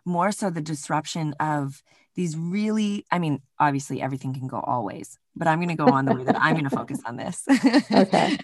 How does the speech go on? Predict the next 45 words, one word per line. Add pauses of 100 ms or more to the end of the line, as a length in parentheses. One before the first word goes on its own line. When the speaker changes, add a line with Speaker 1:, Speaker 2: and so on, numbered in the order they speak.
(140)
Speaker 1:
This
could
get
really
messy
as
well,
and
it
will
for
some
people. (420)
But
I
see
the
potential
of
twenty-one
to
be
the
disruption
of
the (420)
harmful
and
damaging
ways
that
we, (520)
uh,
live
in
our
minds, (240)
Speaker 2:
Mm-hmm.
Speaker 1:
and (400)
the
opportunity
to
heal
the
mind,